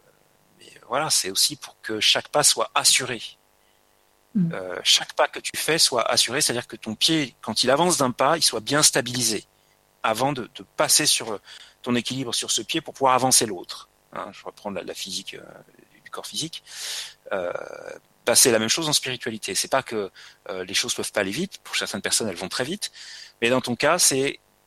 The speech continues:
Speaker 1: voilà, tu, tu, tu es déjà, entre guillemets, euh,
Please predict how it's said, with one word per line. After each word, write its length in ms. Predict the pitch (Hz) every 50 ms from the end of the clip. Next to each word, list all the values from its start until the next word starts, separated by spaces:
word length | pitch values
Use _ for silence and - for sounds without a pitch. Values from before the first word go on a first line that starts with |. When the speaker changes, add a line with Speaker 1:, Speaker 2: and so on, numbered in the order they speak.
| _ _ _
Speaker 1:
voilà, 200 | - 120 104 87
tu, 180 | - - - - - _
tu, 180 | - - -
tu 140 | - - 113
es 40 | 113
déjà, 500 | 104 - - 156 160 156 143 120 - - -
entre 180 | 120 - -
guillemets, 480 | 120 117 117 120 120 123 120 113 104 - _ _ -
euh, 180 | 101 92 90